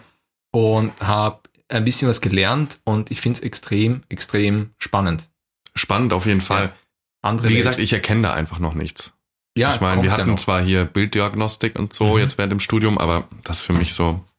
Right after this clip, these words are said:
Speaker 1: Ja, das,
Speaker 2: ja.
Speaker 1: das ist schwierig. Das ist schwierig, weil wenn du mal wirklich am Patienten dran bist, erkennst du auch nichts.
Speaker 2: Mhm.
Speaker 1: Das Witzige ist, du bist ja froh, wenn du was erkennst und da reden wir noch gar nicht von Pathologien, sondern
Speaker 2: Sondern
Speaker 1: wenn
Speaker 2: nur,
Speaker 1: du
Speaker 2: dass du
Speaker 1: einfach,
Speaker 2: irgendwas siehst.
Speaker 1: dass du was siehst, dass du sagen kannst,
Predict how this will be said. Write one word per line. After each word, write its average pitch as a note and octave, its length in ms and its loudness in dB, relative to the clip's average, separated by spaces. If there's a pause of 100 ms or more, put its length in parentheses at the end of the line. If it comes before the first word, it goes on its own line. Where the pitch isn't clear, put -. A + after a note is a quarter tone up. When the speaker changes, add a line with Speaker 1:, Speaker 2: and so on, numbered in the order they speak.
(420)
Speaker 1:
Ja, A#2 160 0
das, D#2 320 2
Speaker 2:
ja. - 80 -10
Speaker 1:
das G#2+ 100 -8
ist G2 100 -2
schwierig. F2+ 520 -6 (140)
Das G#2+ 160 0
ist A#2 80 2
schwierig, G#2+ 260 0
weil G#2 140 2
wenn A#2 80 4
du B2 60 2
mal A#2+ 140 2
wirklich C3 200 -2
am A#2+ 80 0
Patienten A2 400 -2
dran A2 220 0
bist, A#2 360 -2 (500)
erkennst - 340 -2
du - 40 -4
auch - 200 -2
nichts. B2+ 480 -4
Speaker 2:
Mhm. F2+ 400 2
Speaker 1:
Das A2+ 100 0
Witzige D3+ 320 2
ist, - 240 -2 (260)
du A#2+ 100 0
bist - 260 -2
ja A2 80 2
froh, A#2 320 0
wenn A2 180 2
du A2 200 0
was G#2+ 280 0
erkennst A2+ 640 -2
und - 160 2
da A2+ 160 0 (160)
reden A#2+ 160 2
wir A#2+ 80 2
noch A2 160 -2
gar A2 160 0
nicht C3 160 -2
von A2+ 160 0
Pathologien, A#2 760 0 (480)
sondern F#2 220 2
Speaker 2:
Sondern - 40 4
Speaker 1:
wenn F#2+ 80 4
Speaker 2:
nur, G#2+ 80 2
Speaker 1:
du - 60 2
Speaker 2:
dass A#2+ 80 2
du A#2 60 2
Speaker 1:
einfach, G#2+ 140 2
Speaker 2:
irgendwas G2 180 0
siehst. G2 380 2
Speaker 1:
dass G#2 140 0
du A2+ 100 -2
was - 180 -2
siehst, B2 320 0
dass G2+ 120 0
du A2+ 60 0
sagen A2+ 300 0
kannst, A#2 400 0